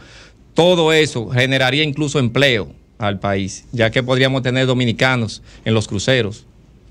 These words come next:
y todo eso, un ejemplo. Sería algo que no se ha visto anteriormente. Y aquí tenemos una oficina que no la conocen muchas personas, que se llama, eh, la de hidrografía,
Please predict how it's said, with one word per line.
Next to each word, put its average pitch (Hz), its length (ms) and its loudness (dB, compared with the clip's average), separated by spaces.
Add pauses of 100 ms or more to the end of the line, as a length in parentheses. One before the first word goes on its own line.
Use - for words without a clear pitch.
(140)
y 98 120 -4
todo 117 280 2
eso, 104 220 0
un 104 140 0
ejemplo. 101 340 -2
Sería 117 560 2
algo 127 320 -2
que 120 120 -4
no 123 120 -2
se 127 100 -2
ha 117 40 0
visto 120 280 -2
anteriormente. 113 680 0 (420)
Y 117 80 4
aquí 117 220 2
tenemos 143 320 -2
una 143 120 0
oficina 123 540 -2
que 113 100 0
no 123 340 4
la 127 140 4
conocen 123 360 0
muchas 120 260 2
personas, 110 500 0
que 95 100 -8
se 101 160 -8
llama, 104 200 0
eh, 101 260 0
la 101 120 2
de 101 80 2
hidrografía, 107 680 2